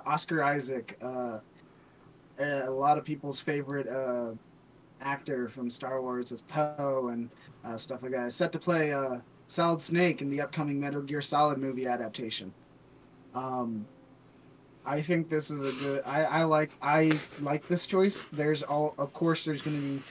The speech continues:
choices that would be better for Solid Snake, but I feel like Oscar Isaac can definitely play him. Um, let's see.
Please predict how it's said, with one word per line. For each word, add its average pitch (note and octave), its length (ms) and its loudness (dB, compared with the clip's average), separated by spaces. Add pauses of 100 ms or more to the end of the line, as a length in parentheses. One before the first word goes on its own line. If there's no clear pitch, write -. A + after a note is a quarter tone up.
(200)
choices D3 420 0
that C#3+ 100 2
would C3 160 0
be A#2+ 100 -4
better A#2+ 400 -4
for D#3+ 360 0
Solid D#3+ 400 0
Snake, F#3 380 0
but D3 120 -2
I B2+ 100 -2
feel C#3+ 220 -4
like C3 220 0
Oscar C#3 340 -2
Isaac C3 320 -4 (220)
can C3+ 200 -4
definitely C3 440 -4
play C3+ 300 -2
him. D#3 240 -2 (540)
Um, A2 480 -6 (1600)
let's C#3 200 0
see. A#2+ 280 0